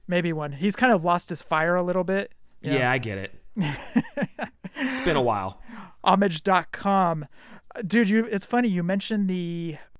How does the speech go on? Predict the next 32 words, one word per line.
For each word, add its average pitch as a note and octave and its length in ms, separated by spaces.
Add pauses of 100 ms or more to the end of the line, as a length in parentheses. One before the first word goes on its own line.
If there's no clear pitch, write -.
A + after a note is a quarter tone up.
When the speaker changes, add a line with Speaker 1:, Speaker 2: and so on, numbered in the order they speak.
Speaker 1:
Kevin G3 340
and E3 160
bowl F3 200
of E3 100
chili F3 380
thing A#3 400 (160)
from E3+ 260
The E3 100
Office. D#3 420
I E3+ 60
gotta F3+ 180
tell G#3 160
a E3+ 60
funny F3+ 220
story. D#3 240
I E3+ 80
guess B3+ 180
I C#4 80
can E3+ 300 (120)
go F3+ 120
right E3 240
into F3 320
my D3+ 180
toy D#3+ 240
spotting. C#3+ 400 (880)
This G3+ 160
past C#4 260
Sunday, G#3+ 280
I D#3+ 100
hit E3+ 300 (560)
three G#3 200
Targets, D#3+ 600